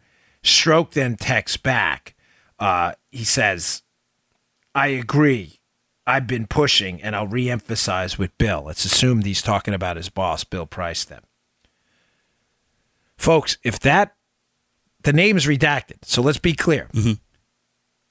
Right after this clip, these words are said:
Speaker 1: Comey's fired at this point. Comey, um, what do we say here? So Comey,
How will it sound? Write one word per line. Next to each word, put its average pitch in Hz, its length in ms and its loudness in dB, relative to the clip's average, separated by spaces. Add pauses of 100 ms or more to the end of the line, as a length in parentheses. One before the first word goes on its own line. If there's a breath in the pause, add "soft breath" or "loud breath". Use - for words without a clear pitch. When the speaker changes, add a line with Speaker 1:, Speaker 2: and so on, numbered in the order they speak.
(1080)
Speaker 1:
Comey's 214 500 4
fired 151 540 2
at - 100 -12
this 78 200 -6
point. 78 420 -4 (220)
Comey, 156 500 0
um, 120 260 -8 (480)
what 110 80 -12
do 98 60 -12
we 92 80 -16
say 82 120 -20 (140)
here? 71 100 -20
So - 160 -20 (120)
Comey, 90 200 -20